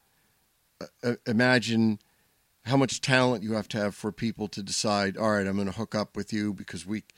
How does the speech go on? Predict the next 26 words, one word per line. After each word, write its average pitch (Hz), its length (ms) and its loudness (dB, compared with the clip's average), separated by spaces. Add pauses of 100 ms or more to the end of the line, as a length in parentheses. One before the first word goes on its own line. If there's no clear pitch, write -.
(320)
you 110 140 -2
can 104 200 -2
do 110 160 0
this." 107 200 -4 (160)
This 196 180 2
is 120 180 -2
the 117 100 -2
third 135 480 4
time 123 280 2
this 110 140 0
guy's 110 280 -2
doing 139 240 2
this. 95 140 -4 (320)
Now, 127 220 4 (180)
that 175 200 6
will 196 120 2
become 156 340 0
more 143 260 4
important 123 500 -2
as 98 220 -4
this 104 160 -2
broadcast 110 680 0
goes 101 220 0
on. 98 200 2
But 82 200 -14
re-, 113 100 -8